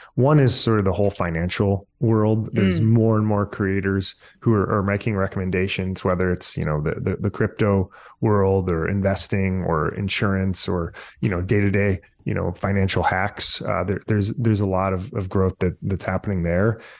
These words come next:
Speaker 1: And, and I also go and I, I look 'cause, um, as a marketer, there's different prices that you have to pay by vertical in general. So beauty influencers or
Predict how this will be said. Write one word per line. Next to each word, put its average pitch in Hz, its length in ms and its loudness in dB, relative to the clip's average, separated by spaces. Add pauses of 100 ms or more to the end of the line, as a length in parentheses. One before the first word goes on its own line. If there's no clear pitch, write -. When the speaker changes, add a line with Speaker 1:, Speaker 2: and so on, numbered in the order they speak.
(160)
Speaker 1:
And, 131 180 4
and 131 140 4
I 127 100 2
also 208 260 4
go 117 300 4
and 104 80 4
I, 98 140 0
I 101 120 0
look 120 320 0
'cause, 101 220 -2 (500)
um, 95 240 0
as 101 160 0
a - 20 2
marketer, 110 440 2
there's 95 200 0
different 131 320 -2
prices 143 760 -2
that - 140 -2
you 107 100 0
have 113 180 0
to 98 80 -4
pay 110 260 0
by 101 180 -2
vertical 107 680 0
in 151 140 4
general. 156 380 2
So 139 180 0
beauty 127 420 2
influencers 117 960 0
or 92 200 -6